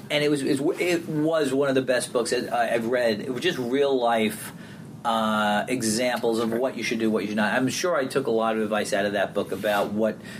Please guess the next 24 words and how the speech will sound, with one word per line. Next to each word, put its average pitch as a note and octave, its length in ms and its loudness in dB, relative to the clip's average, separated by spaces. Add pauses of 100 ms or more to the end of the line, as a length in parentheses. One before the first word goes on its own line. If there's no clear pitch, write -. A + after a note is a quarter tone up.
(120)
what B2 200 0
to A2+ 100 2
expect, G2+ 400 0
how G#2 200 2
to G#2 100 0
do G2 160 4
it. G2 80 2 (220)
There F#3 180 0
is E3+ 140 0
a, C#3 260 2
uh, A2+ 340 0
a A#2+ 120 0
website A2 760 0
right A2 320 0
now G2 480 0
called G#2+ 300 0
wordplayer A2 880 0
dot F#2+ 280 0
com - 460 -2 (520)
that A2 360 2
is G#2+ 180 2
run A#2 380 2
by, G#2+ 260 2 (200)
uh, G#2+ 140 2